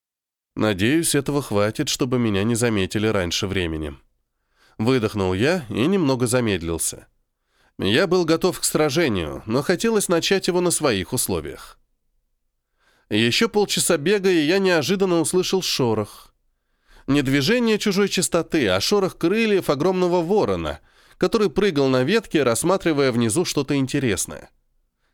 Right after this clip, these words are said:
Я благодарно кивнул посланнику ночной сестры,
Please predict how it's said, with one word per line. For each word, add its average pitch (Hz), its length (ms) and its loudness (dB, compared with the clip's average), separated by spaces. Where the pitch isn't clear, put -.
Я 135 260 2
благодарно 202 580 0
кивнул 175 380 0
посланнику 147 600 0
ночной 123 340 0
сестры, 123 500 -4